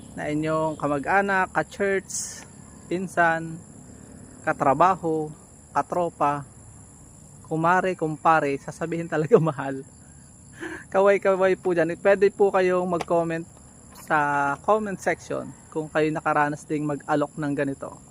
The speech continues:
Ano po, talaga pong ganun talaga ang kalimitan sa ating mga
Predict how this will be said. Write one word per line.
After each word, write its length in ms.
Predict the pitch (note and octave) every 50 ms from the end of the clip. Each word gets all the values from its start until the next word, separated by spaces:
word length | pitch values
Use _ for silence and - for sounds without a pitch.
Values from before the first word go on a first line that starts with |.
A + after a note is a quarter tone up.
| - - - - - - - - - - - - - -
Ano 140 | - D3+ C#3+
po, 240 | C#3 - D3+ - - -
talaga 320 | - F#3 F#3 F#3+ F3 F#3 F3+
pong 480 | - F#3 F3 E3 E3 E3 E3 E3 D3+
ganun 320 | C#3+ F3 F#3 F#3 F3+ F3+ -
talaga 480 | F3+ E3+ E3 D#3+ E3 E3 D#3+ D#3+ D#3+
ang 160 | E3 E3 D#3+
kalimitan 500 | D#3 - D#3 D#3 D#3 D#3 D#3 D3+ D3 D#3
sa 220 | D3 - D#3+ D3+ D3
ating 160 | - D3+ D3
mga 460 | D3 C#3+ C#3+ C#3+ C#3 C#3+ C#3+ - -